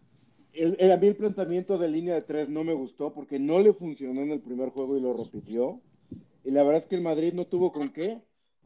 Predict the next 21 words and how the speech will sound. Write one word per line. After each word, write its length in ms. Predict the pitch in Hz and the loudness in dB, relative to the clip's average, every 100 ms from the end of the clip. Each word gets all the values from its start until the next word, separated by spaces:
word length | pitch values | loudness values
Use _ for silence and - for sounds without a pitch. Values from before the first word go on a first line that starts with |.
| - | -2
Hoy 400 | 156 180 196 - _ _ _ _ - | 4 8 6 4 _ _ _ _ -6
nuevamente 580 | 170 180 180 175 170 156 | 2 4 4 0 -6 -8
se 160 | 147 | -12
confirma 400 | 139 127 147 151 | -10 -8 -8 -8
que 140 | 143 131 | -8 -6
N'Golo 340 | 127 143 139 | -2 0 -2
Kanté 260 | 127 123 131 | -6 -10 -10
es 60 | |
probablemente 720 | 131 127 127 127 127 120 117 - - | -6 -4 -2 -2 -4 -6 -8 -10 -8
uno 240 | 143 143 | -4 -2
de 60 | 127 | -2
los 120 | 117 | -4
mejores, 380 | 117 - 127 123 | -4 -2 -2 -4
si 80 | 120 | -6
no 100 | 123 | -4
el 60 | |
mejor 360 | 127 120 131 127 | -4 -6 -6 -4
medio 320 | 127 135 131 | -4 -2 -4
en 80 | 120 | -4
la 60 | 110 | -8
actualidad. 520 | - 101 98 101 | -10 -8 -8 -8